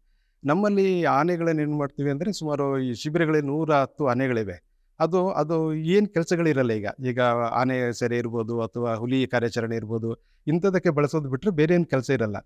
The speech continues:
ಅದನ್ನ ಸಾಕೋದು ತುಂಬಾ ಹೊರೆನು, ಹೊರೆನು ಕೂಡ ಆಗತ್ತೆ, ಮತ್ತೆ ಅದಕ್ಕೇನು ಕೆಲ್ಸ ಇರಲ್ಲ. ಅದಕ್ಕೆ ಏನ್ ಮಾಡ್ತಾರೆ ಅಂದ್ರೆ,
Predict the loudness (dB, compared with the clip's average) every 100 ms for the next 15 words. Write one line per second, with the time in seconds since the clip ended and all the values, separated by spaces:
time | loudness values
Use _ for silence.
0 | -6 -2 -2 0 -2 0 -2 0 0 2
1 | 2 2 -2 -2 2 2 2 -2 -2 -2
2 | -2 0 2 2 -2 -2 -2 0 0 2
3 | 2 2 0 2 0 2 0 0 0 0
4 | -2 -2 -4 -4 -8 -10 _